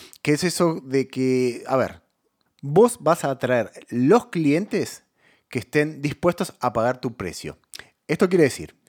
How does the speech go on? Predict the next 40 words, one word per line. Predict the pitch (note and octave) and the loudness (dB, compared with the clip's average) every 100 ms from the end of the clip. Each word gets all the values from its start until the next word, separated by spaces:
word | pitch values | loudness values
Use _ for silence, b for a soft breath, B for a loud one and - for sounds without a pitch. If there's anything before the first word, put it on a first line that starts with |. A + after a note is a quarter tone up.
| - | -10
que | A2 | -4
si | B2+ | 0
vos | D#3 | 2
estás | D#3+ D#3 | 2 0
cobrando, | - C#3 C3 B2+ B2 B2 | 0 0 0 0 -4 -2
no | D3 C3 | 0 0
lo | G#2+ | -2
sé, | F#2 E2 - | -6 -10 -6
digamos, | B2 B2 B2 A#2 - - | 0 2 2 -2 -6 -4
quinientos | F3+ F#3+ F3+ D#3+ | 0 0 2 2
dólares | C3+ A#2 G#2+ - | 2 0 -2 -4
una | F#2+ | -4
web, | F2 D#2+ _ B B B B | -4 -8 _ B B B B
vas | D3+ E3 | 0 0
a | |
atraer | D#3+ D#3+ E3+ | 0 0 0
clientes | D3+ D#3+ E3 | 0 -2 -2
que | - | -4
seguramente | B2+ C#3 C#3+ C#3+ C#3+ D#3+ D#3 _ _ _ _ _ _ | -2 0 0 -2 -2 -4 -4 _ _ _ _ _ _
quieran | G3+ A#2+ G2 | 2 4 0
pagar | G2 F#2+ | -4 -4
ese | F#2 - | -8 -12
precio. | G2 - E2 - | -12 -12 -16 0
Ahora, | C#3+ A#2+ E2+ - _ _ _ B B B | 2 2 0 -14 _ _ _ B B B
si | - C3 | -6 2
vos | E3+ F#3+ | 2 2
atraes | F#3 F#3 | -2 -4
clientes | - E3+ D3+ | -2 -2 -2
que | - C3 | -6 -2
paguen, | C3 B2+ B2 A2+ C3 | 0 0 -4 -6 -6
no | A#2+ | -6
sé, | G2+ | -4
vamos | F#2+ G2 F2+ | -4 -4 -4
a | F#2 | -4
poner | G#2 A#2 - | -4 -4 -6
cincuenta | - B2 A#2+ A#2 G2+ | -8 -6 -2 -2 -2
dólares, | G2+ F#2 F2+ | -4 -4 -8
como | G2+ G2 | -8 -8
dijimos | G#2 G2 | -6 -8
antes, | F#2+ E2 - | -8 -10 -16